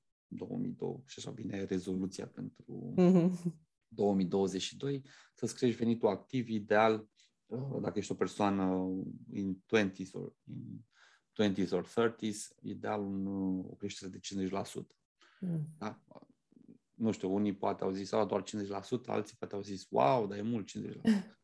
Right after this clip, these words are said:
Speaker 2: <laughs>
Speaker 1: Păi nu e mare lucru să-ți crești venitul cu cincizeci la sută dacă îți propui acest lucru și faci pașii, uh, pe care tu singur ți-i stabilești. „Ca să fac cincizeci la sută, ce trebuie să fac?”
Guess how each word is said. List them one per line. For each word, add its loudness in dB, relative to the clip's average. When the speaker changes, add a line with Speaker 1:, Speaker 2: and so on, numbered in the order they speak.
Speaker 2:
<laughs> -20
Speaker 1:
Păi -6
nu 0
e 4
mare 2
lucru -6
să-ți -18
crești -6
venitul -6
cu -12
cincizeci -4
la -4
sută 0
dacă 0
îți -6
propui 0
acest 2
lucru -6
și -6
faci -4
pașii, -8
uh, -2
pe 0
care 4
tu 0
singur 4
ți-i -2
stabilești. -4
„Ca 6
să 0
fac 0
cincizeci -2
la 2
sută, -4
ce 2
trebuie 2
să -4
fac?” -14